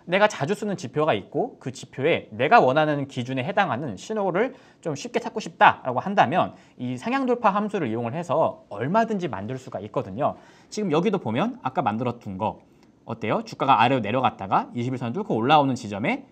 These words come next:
이렇게 화살표가 나와 있는 걸 볼 수가 있죠. 자, 그러면 요거를 조금 응용을 해봅시다. 이번에는 아래에서 위로 뚫고 올라오는 걸 만들었는데 반대로 주가가 위에서 아래로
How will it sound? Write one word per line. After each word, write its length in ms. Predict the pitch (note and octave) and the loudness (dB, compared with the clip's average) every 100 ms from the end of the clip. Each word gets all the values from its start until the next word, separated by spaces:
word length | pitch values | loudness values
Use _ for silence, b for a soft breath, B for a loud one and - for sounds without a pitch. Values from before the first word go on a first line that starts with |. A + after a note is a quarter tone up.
| _ | _
이렇게 400 | - G#2 - F#2+ - _ _ _ | -12 -10 -8 -10 -12 _ _ _
화살표가 640 | E3+ F#3 F#3 D#3+ G3+ B3 - - | -6 -6 -2 4 4 4 -8 -4
나와 260 | A2+ C3+ | 4 6
있는 120 | D3+ C#3+ | 6 2
걸 100 | - | -4
볼 120 | A2 | -8
수가 200 | - G#2+ | -6 -6
있죠. 380 | - D#3 G2+ - b b b | -2 0 0 -4 b b b
자, 180 | - - | -14 -4
그러면 480 | - G#3+ D3+ B2 - b b - | 4 6 6 4 2 b b 0
요거를 360 | F3+ A#3 A3 | 2 4 2
조금 340 | A3+ C#4+ C#4 - | 0 -2 -2 0
응용을 340 | F3 A3 A#3 G3 | 4 4 4 0
해봅시다. 420 | E3 - - - _ _ _ | -2 -10 -20 -20 _ _ _
이번에는 640 | - E3+ A3 C3+ E3 F#2 - | 0 4 6 6 2 -2 0
아래에서 460 | A#2 D3+ A#3+ A#3 D3+ | 4 8 8 6 2
위로 200 | C#3+ D3 | -2 -2
뚫고 280 | C4+ C4+ | -2 0
올라오는 360 | C#3+ D#3 A3+ F#3+ | 4 6 6 6
걸 80 | D#3 | 2
만들었는데 720 | F#2+ G#2+ B2 F2+ G2+ C3 E2+ | 0 -2 -4 -4 -2 -2 -4
반대로 640 | - D3 G3 C3+ E3+ F#2+ - b b b b | -4 0 2 2 2 0 -6 b b b b
주가가 380 | - G3+ B3 G3+ | -10 -2 4 6
위에서 460 | C3+ F#3+ C4+ C4 | 4 2 0 4
아래로 300 | F3+ C#3+ C#3+ | 4 4 0